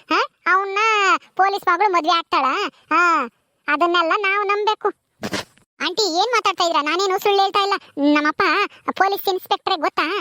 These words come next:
ಆ, ಈಗಲೇ ಫೋನ್ ಮಾಡಿದ್ರೆ ಬಂದ್ಬಿಡ್ತಾರೆ, ನಿಮ್ಮನ್ನೆಲ್ಲ ಒದ್ದು ಎಳ್ಕೊಂಡು ಹೋಗ್ಬಿಡ್ತಾರೆ. ಹಾ, ಏನ್ ಅನ್ಕೊಂಡಿದ್ದೀರಾ? ಓ, ನಾನು ನಿಜಾನೇ ಹೇಳ್ತಾ ಇದ್ದೀನಿ, ನಮ್ಮ ಅತ್ತೆಗೆ ನಾನು ಸುಳ್ಳು ಹೇಳಿಲ್ಲ.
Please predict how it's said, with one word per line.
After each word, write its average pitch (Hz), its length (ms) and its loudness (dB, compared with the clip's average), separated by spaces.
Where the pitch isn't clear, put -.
ಆ, 262 40 2
ಈಗಲೇ 381 440 -2
ಫೋನ್ 381 160 0
ಮಾಡಿದ್ರೆ 392 260 0
ಬಂದ್ಬಿಡ್ತಾರೆ, 381 520 0
ನಿಮ್ಮನ್ನೆಲ್ಲ 311 320 0
ಒದ್ದು 339 220 0
ಎಳ್ಕೊಂಡು 403 260 0
ಹೋಗ್ಬಿಡ್ತಾರೆ. 392 360 0
ಹಾ, 311 80 2
ಏನ್ 415 120 2
ಅನ್ಕೊಂಡಿದ್ದೀರಾ? 415 460 0
ಓ, 311 80 2
ನಾನು 294 280 2
ನಿಜಾನೇ 392 360 0
ಹೇಳ್ತಾ 381 200 0
ಇದ್ದೀನಿ, 370 200 -4
ನಮ್ಮ 320 180 0
ಅತ್ತೆಗೆ 339 280 0
ನಾನು 339 240 0
ಸುಳ್ಳು 359 280 2
ಹೇಳಿಲ್ಲ. 339 220 0